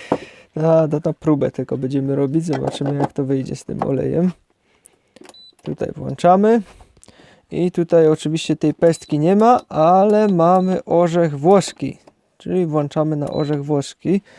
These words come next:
Teraz musi leciutko tutaj zagrzać sobie ten dół z tego tutaj. Tego to troszeczkę, znaczy o ten, e, tu gdzie te wytłoki wychodzą, tutaj to musi troszeczkę zagrzać, żeby to po prostu się nie zablokowało.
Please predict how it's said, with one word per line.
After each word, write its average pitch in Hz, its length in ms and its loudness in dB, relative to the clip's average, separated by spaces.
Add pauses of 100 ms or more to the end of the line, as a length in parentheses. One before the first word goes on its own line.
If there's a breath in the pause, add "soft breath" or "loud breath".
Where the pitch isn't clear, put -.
(240 soft breath)
Teraz 139 160 -6
musi 156 240 -4
leciutko 156 500 0
tutaj 156 320 2
zagrzać 147 480 2
sobie 147 280 -2
ten 143 220 -4
dół 170 240 4
z - 140 -14
tego 143 300 -2
tutaj. 147 420 0 (920 soft breath)
Tego 151 240 -2
to 139 120 -8
troszeczkę, 151 420 -4
znaczy 151 260 -2
o 156 100 2
ten, 147 380 2
e, 131 400 -6
tu 147 160 -8
gdzie 143 200 -4
te 147 140 0
wytłoki 147 500 -2
wychodzą, 131 420 -4
tutaj 139 300 -4
to 143 140 -2
musi 135 260 -10
troszeczkę 139 520 -6
zagrzać, 139 680 -2 (440)
żeby 147 240 -4
to 143 140 -6
po 147 140 -6
prostu 151 360 -6
się 156 180 -4
nie 151 140 0
zablokowało. 151 800 2